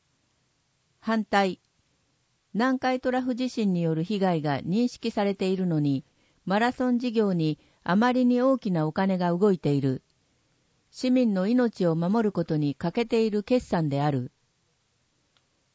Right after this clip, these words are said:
賛成。市税収入の安定により、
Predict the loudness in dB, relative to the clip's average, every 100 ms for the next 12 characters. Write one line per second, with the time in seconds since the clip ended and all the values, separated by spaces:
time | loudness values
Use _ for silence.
0 | _ _ 0 0 0 0 0 -2 -8 _
1 | _ _ _ _ _ _ _ -4 0 2
2 | 2 2 0 0 2 2 2 0 2 0
3 | 0 0 2 2 2 0 -2